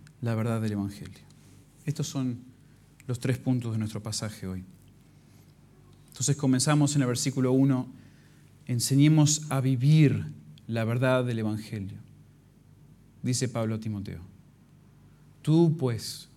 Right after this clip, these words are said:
hijo mío, esfuérzate en la gracia que es en Cristo Jesús".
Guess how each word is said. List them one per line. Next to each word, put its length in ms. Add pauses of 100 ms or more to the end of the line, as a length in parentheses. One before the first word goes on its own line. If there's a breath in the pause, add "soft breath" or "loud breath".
(680 soft breath)
hijo 280
mío, 360 (300)
esfuérzate 960 (640 loud breath)
en 160
la 100
gracia 560 (480)
que 160
es 180
en 120
Cristo 340
Jesús". 640